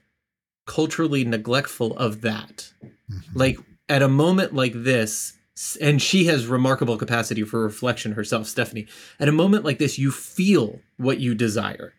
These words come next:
Speaker 1: You feel what ought to be right. But we have all kinds of ways of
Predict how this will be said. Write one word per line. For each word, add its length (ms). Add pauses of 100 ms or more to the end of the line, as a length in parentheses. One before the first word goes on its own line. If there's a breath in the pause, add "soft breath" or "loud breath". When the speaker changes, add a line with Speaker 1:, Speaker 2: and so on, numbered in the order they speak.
(260)
Speaker 1:
You 140
feel 500
what 280
ought 240
to 100
be 200
right. 460 (680)
But 100
we 120
have 100
all 300
kinds 460
of 120
ways 500 (120)
of 480